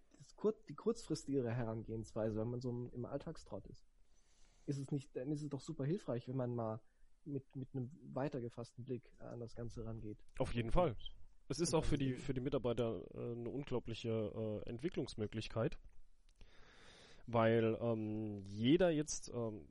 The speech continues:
Speaker 2: zumindest haben wir das so gestaltet, ähm, und das empfehle ich auch wirklich jedem, zu sagen, ähm, gib jetzt allen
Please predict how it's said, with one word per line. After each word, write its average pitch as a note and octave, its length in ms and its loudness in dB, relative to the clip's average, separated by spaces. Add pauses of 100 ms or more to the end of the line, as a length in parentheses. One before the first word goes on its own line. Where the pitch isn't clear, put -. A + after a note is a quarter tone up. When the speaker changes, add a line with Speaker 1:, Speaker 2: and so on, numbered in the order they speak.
Speaker 2:
zumindest A#2 360 -6
haben A2 140 -4
wir A#2 100 0
das D3 160 2
so C3+ 120 -2
gestaltet, A#2 880 0
ähm, G#2+ 500 -2 (720)
und A#2 220 -8
das A2+ 100 0
empfehle C3+ 360 2
ich A2 120 2
auch G2+ 100 0
wirklich A2 300 -4
jedem, C3+ 260 0 (460)
zu B2 120 -2
sagen, A2+ 520 4 (220)
ähm, G#2 360 -2 (340)
gib - 220 0
jetzt - 360 0
allen F3+ 800 2